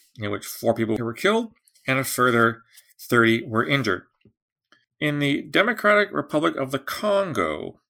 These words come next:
an Islamic State affiliate known as the Allied Democratic Forces, uh, they're neither, they certainly aren't democratic because Islamist extremists don't believe in democracy, but anyhow,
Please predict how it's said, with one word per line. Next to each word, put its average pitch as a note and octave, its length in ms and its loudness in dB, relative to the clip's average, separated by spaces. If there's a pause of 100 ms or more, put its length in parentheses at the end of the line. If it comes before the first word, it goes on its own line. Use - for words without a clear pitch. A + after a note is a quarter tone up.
(640)
an B2 100 -6
Islamic D3 420 -2
State E3 220 -2
affiliate C#3+ 540 0
known A2+ 180 -4
as A2+ 140 -6
the G#2+ 200 -4
Allied D3 440 2
Democratic A#2 580 2
Forces, G2 560 -6
uh, G#2+ 160 -10
they're A2 100 -6
neither, A2 400 -6
they G#2 80 -10
certainly - 300 -2
aren't G#2+ 160 -2
democratic G#2 640 -2
because G2+ 200 -8
Islamist G#2+ 320 -4
extremists G#2+ 420 -6
don't A2+ 160 -2
believe A2+ 240 2
in A2 80 0
democracy, G2 420 -4
but C#3 140 -10
anyhow, G#2+ 460 -2